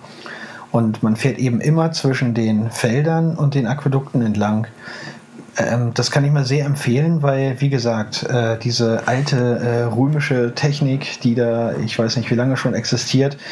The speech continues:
ist wirklich sehr, sehr beeindruckend. Danach wurd's dann wirklich komplett flach. Und die letzten vierzig Kilometer fuhren wir dann nur noch durch die Tiefebene.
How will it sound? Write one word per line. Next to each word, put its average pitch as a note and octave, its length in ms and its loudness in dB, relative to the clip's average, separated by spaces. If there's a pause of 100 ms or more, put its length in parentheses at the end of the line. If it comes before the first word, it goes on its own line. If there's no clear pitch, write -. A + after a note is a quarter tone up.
(380)
ist - 100 -2
wirklich B2+ 320 0
sehr, A#2+ 320 2
sehr G2+ 140 -2
beeindruckend. F2 720 -4 (1400)
Danach C3 500 0
wurd's D#3 300 2
dann C#3 380 0 (260)
wirklich C3 600 0
komplett A#2 640 -2 (180)
flach. - 560 -4 (920)
Und A#2+ 220 0
die A#2 80 2
letzten C#3 560 2
vierzig D#3+ 420 0
Kilometer D3 640 2
fuhren C#3+ 380 2
wir C3 80 0
dann A#2 200 2
nur B2+ 100 2
noch A#2+ 120 0
durch A2+ 240 -2
die A2 160 0
Tiefebene. E2 720 -2